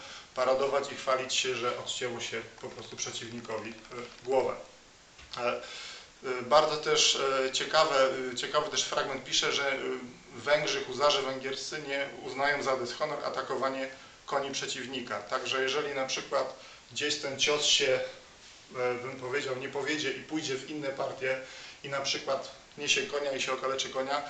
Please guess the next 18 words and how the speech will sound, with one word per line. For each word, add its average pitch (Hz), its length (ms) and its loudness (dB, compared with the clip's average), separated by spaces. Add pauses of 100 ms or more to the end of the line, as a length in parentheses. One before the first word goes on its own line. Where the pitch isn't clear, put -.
(280)
to 127 60 -12
dla 135 140 4
Węgrzy-, 135 320 0 (100)
dla 127 160 2
Węgrów, 139 600 -2 (160)
e, 131 120 2
to 135 180 -2
nie 135 100 -4
stanowi 131 340 -2
żadnego 131 480 -2 (440)
problemu. 135 500 0
No 135 80 0
a 139 120 2
widać, 139 460 0
widocznie 131 340 0
tutaj, 131 300 -2
e, 123 40 -2
mm, 127 800 -12